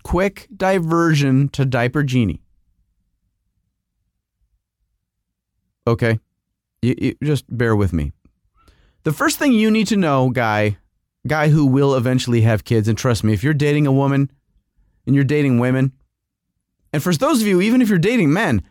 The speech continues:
listen, this is eventually leading for many of you to children. All right, kid yourself now. Honestly, you could be a guy dating a guy. You could end up changing poopy diapers. Don't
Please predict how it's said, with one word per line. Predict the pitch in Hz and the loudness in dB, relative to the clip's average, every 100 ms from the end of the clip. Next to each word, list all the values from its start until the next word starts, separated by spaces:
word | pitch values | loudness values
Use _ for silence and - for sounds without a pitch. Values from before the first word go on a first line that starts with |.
| _ - | _ -8
listen, | 151 339 - 131 117 | -2 -2 0 0 0
this | 254 320 | -2 0
is | 269 | 0
eventually | 214 254 285 208 190 | 0 0 0 0 2
leading | 220 269 208 | 2 0 0
for | 190 | 0
many | 190 262 | 0 2
of | 240 | 2
you | 170 | 2
to | 214 | 0
children. | 190 - 135 92 69 - _ _ _ _ _ _ _ _ _ _ _ _ _ _ _ - | 0 0 0 -2 -6 -12 _ _ _ _ _ _ _ _ _ _ _ _ _ _ _ -6
All | 156 | -4
right, | 170 - | -4 -6
kid | - 233 | -6 -2
yourself | 247 196 208 196 151 | -2 -2 0 0 2
now. | 127 147 143 101 78 _ _ _ _ _ _ _ - | 0 2 0 -2 -4 _ _ _ _ _ _ _ -6
Honestly, | 170 190 220 | -2 -2 -2
you | 214 | -2
could | 196 | 0
be | 180 | 0
a | 170 151 | 0 0
guy | 165 180 175 | 0 0 0
dating | 156 175 170 | 2 0 0
a | 147 | -2
guy. | 135 160 139 | -2 -2 0
You | 139 139 | 0 0
could | 147 | -2
end | 131 165 | -2 0
up | 156 123 | -2 -4
changing | 113 156 165 143 | -4 -2 0 0
poopy | 135 160 151 | 0 -2 0
diapers. | 131 139 139 110 87 | 0 0 -2 -2 -4
Don't | - 160 175 | -4 -2 -2